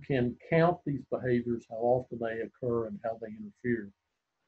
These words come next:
and also relate these to a wide array of what can be very unacceptable behaviors at school. And you can determine if these are linked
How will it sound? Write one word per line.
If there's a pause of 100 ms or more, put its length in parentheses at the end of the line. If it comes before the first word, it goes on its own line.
(320)
and
also
relate
these
to
a
wide
array
of
what
can
be
very
unacceptable
behaviors
at (140)
school. (840)
And
you
can
determine
if
these
are (120)
linked